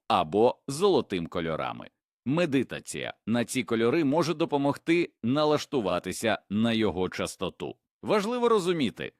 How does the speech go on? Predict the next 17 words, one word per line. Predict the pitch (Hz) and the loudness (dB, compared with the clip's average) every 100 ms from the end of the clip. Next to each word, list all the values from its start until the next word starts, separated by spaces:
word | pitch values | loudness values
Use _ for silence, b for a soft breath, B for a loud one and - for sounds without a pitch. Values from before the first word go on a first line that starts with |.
| _ _ | _ _
Уріїл | - 214 226 233 240 214 | -2 0 0 -2 -2 -2
не | 190 | -2
дає | 165 156 156 | 0 0 2
готових | 131 135 - 139 127 120 | 2 0 2 2 2 0
відповідей | 120 160 - 117 104 98 107 | -2 -4 -2 0 0 0 0
на | 107 127 120 | 2 2 0
тарілочці | 135 131 196 196 170 - 165 | 0 0 0 0 -2 -4 -4
з | 151 | -4
блакитною | 110 123 107 - 127 - 123 123 - | 0 2 2 0 -4 -2 -2 -2 0
облямівкою. | 123 104 110 107 95 80 - 69 57 - _ _ | -2 0 0 0 0 -4 -6 -10 -10 -14 _ _
Натомість | 113 120 110 95 165 196 196 - | -2 0 0 -2 -2 -2 -4 -6
він | 117 147 143 | -4 -2 0
дає | 113 104 90 | 0 0 -2
підказки, | 82 - - 139 156 - 156 160 - | -6 -8 0 0 0 -4 -6 -6 -12
знаки, | 85 95 90 90 - 131 - | -8 -4 -2 -4 -2 -4 -2
раптові | - 123 117 - 110 101 | -2 2 0 0 0 0
осяяння, | 104 - 117 127 151 104 73 | -2 -2 -2 0 0 -2 -4